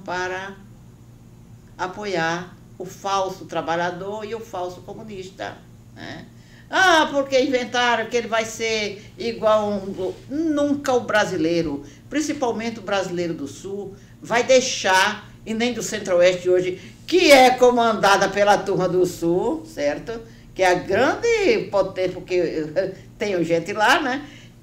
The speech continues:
E a, a, ali você encontra em cada Mato Grossense, tanto do Sul como do, do, como do, do Mato Grosso, em cada um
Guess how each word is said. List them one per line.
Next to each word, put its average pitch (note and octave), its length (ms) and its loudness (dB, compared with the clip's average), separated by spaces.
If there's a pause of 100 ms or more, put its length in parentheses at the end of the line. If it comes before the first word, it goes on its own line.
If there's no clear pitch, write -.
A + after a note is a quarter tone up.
(100)
E B3 200 2
a, A#3+ 120 8
a, - 640 -2
ali A#3 240 -2
você D#4+ 280 -6
encontra B3 800 -2
em A3+ 200 -6
cada A3 1080 0 (180)
Mato A#3 280 -2
Grossense, G3+ 580 -4
tanto B3 220 -6
do A3+ 100 -8
Sul - 240 -8
como F3 180 -8
do, D3+ 320 -6
do, D3+ 280 -6 (120)
como E3 240 -4
do, D3+ 320 -6
do D3 100 -12
Mato C#3+ 200 -12
Grosso, E3+ 480 -6 (420)
em G#3+ 180 -6
cada C4 460 4
um C4+ 380 -2